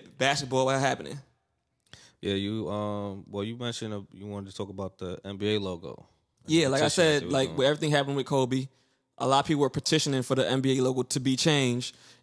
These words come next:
Speaker 1: And, like, it's been a heavy week. Like, it's been a real emotional week. A lot of
Speaker 2: Uh-huh.
Speaker 1: people are still dealing with it. That, that whole um, Portland L A game was, like, just
Speaker 2: Dame
Speaker 1: Friday.
Speaker 2: Dollar.
Speaker 1: And they had a big tribute to Kobe, which was phenomenal, honestly. They did him right.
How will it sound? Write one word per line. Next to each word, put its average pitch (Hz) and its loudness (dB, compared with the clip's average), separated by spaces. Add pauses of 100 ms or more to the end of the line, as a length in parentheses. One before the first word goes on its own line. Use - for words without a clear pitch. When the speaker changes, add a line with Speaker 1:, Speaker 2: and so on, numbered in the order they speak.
Speaker 1:
And, 139 2
like, 143 4
it's 220 0
been 302 0
a 202 2
heavy 165 4
week. 143 -2
Like, 135 -2
it's 143 -8
been 180 2
a 147 6
real 143 6
emotional 135 4
week. 131 2 (180)
A 92 -14
lot 95 -10
of 98 -2
Speaker 2:
Uh-huh. 147 4
Speaker 1:
people 160 0
are - 2
still 151 2
dealing 135 2
with 127 2
it. 127 0
That, 131 2
that 127 -2
whole 147 -2 (300)
um, 127 -2 (360)
Portland 151 2
L 135 2
A 151 2
game 139 0
was, 131 -2
like, 127 -6 (160)
just 135 -4
Speaker 2:
Dame - -14
Speaker 1:
Friday. 135 4
Speaker 2:
Dollar. 113 4 (480)
Speaker 1:
And 127 -2
they 147 6
had 147 4
a 127 2
big 147 2
tribute 147 2
to 127 -2
Kobe, 131 2
which 123 -2
was 127 -2
phenomenal, 131 0
honestly. 135 -6
They 131 -4
did 131 -4
him 131 -6
right. 117 -6